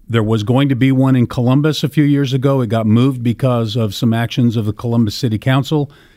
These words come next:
and, uh, it went up to Minnesota. But this, we have been in Indianapolis before. It's a great venue. We're talking over six hundred acres worth of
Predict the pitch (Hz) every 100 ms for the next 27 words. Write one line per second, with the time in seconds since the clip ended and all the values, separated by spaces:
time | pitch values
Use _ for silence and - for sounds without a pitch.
0 | - 113 107 107 101 101 107 101 98 110
1 | 110 113 110 107 - 110 113 113 - 131
2 | 135 117 104 135 127 - 123 120 110 139
3 | 135 127 123 - 131 127 123 127 127 113
4 | - 107 - 151 156 156 - - _ 123
5 | 117 104 120 139 123 127 127 139 139 127
6 | 113 131 123 117 110 110 131 - 131 120
7 | 120 - - 123 110 123 113 110 - _
8 | _ _ - 104 101 101 95